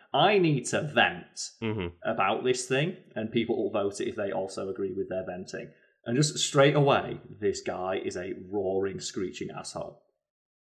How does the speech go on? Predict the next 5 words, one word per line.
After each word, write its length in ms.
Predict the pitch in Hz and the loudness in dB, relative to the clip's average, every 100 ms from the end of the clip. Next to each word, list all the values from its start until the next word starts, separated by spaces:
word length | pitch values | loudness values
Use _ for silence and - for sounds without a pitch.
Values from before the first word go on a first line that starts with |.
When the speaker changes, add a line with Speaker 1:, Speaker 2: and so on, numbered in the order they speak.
| - | -2
Speaker 2:
I 80 | 131 | 4
mean, 360 | 127 139 139 - | 6 6 4 6
the 160 | 135 | 8
idea 680 | 127 127 123 123 120 113 104 - _ _ _ | 10 10 8 8 8 8 6 0 _ _ _
that, 420 | 107 113 101 95 | 0 4 6 4